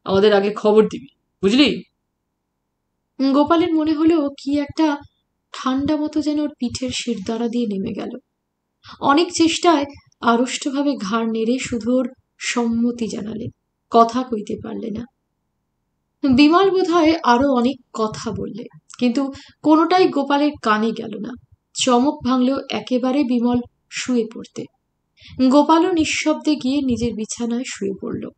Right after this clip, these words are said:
বিমলের তরফ থেকেও কোনো নিমন্ত্রণ এলো না, সেও তার কাছে যাবার কোনো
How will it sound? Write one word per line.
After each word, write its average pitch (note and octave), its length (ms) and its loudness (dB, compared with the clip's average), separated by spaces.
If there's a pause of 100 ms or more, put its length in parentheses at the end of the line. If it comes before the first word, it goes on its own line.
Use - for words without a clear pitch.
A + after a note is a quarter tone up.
(640)
বিমলের D#4 440 4
তরফ D4+ 220 2 (100)
থেকেও D4+ 360 2 (340)
কোনো C4+ 240 -2
নিমন্ত্রণ B3 640 -2
এলো G3 260 -6
না, G3 120 -6 (400)
সেও B3+ 400 0
তার B3 260 -4
কাছে A#3 320 -6
যাবার G#3 360 -6
কোনো A3 260 -4